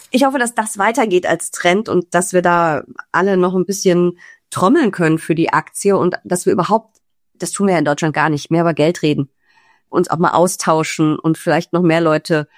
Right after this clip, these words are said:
begeistern. Das ist so ein, so ein Trend, den ich mir wünschen würde. Ansonsten hoffe ich natürlich auf ein gutes Aktienjahr. Ich denke auch, es wird eins geben,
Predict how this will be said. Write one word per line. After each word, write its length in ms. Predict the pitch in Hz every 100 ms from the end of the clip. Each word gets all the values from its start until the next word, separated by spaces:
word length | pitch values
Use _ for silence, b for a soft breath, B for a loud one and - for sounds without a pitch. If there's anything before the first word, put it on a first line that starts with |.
| b _ _
begeistern. 560 | 165 160 151 175 - 151
Das 160 | 190
ist 120 | 269
so 100 | 214
ein, 320 | 190 175 113 165
so 100 | 185
ein 60 |
Trend, 260 | - 208 220
den 100 | 196
ich 80 | 190
mir 140 | 180
wünschen 480 | 214 233 240 269 254
würde. 300 | 262 285 339 508 - b b b -
Ansonsten 440 | 180 202 202 185
hoffe 180 | 208 254
ich 80 | 208
natürlich 440 | 202 214 208 -
auf 160 | - 180
ein 140 | 175
gutes 300 | 202 190 -
Aktienjahr. 640 | - - - 233 226 240 233
Ich 120 | -
denke 260 | 190 208
auch, 80 | -
es 120 | 165 190
wird 180 | -
eins 200 | 170 -
geben, 460 | - 165 180 247